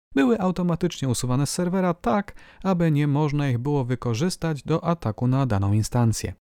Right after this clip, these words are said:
Mamy tutaj zatem do czynienia z dwoma mechanizmami zabezpieczającymi. Po pierwsze, wysyłka plików możliwa jedynie z jednego specyficznego adresu I P.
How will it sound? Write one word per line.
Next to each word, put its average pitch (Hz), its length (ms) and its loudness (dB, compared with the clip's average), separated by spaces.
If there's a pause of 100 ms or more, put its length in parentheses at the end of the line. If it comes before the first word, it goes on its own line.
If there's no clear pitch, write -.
(140)
Mamy 262 200 4
tutaj 214 380 0
zatem 165 320 0
do 156 100 0
czynienia 156 380 0
z 110 100 -2
dwoma 165 400 0
mechanizmami 123 680 2
zabezpieczającymi. 104 920 0 (440)
Po 139 120 2
pierwsze, 95 440 0 (320)
wysyłka 220 400 2
plików 190 520 0
możliwa 151 520 2
jedynie 143 500 2
z 110 80 -6
jednego 113 560 0
specyficznego - 720 -4
adresu 127 360 -2
I 156 80 2
P. 220 100 -2